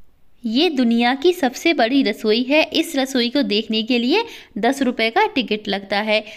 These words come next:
इस रसोई में लगभग पाँच सौ रसोइये तथा उनके तीन सौ सहयोगी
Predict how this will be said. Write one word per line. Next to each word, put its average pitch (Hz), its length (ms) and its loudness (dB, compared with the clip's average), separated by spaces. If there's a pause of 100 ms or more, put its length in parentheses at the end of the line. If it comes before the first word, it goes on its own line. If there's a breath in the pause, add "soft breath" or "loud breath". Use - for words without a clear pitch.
(180 loud breath)
इस 349 240 0
रसोई 269 360 0
में 311 140 4
लगभग 254 460 0
पाँच 220 300 0
सौ 302 100 2
रसोइये 240 520 0
तथा 285 320 -2
उनके 233 300 -2
तीन 247 360 0
सौ 294 140 -4
सहयोगी 262 600 0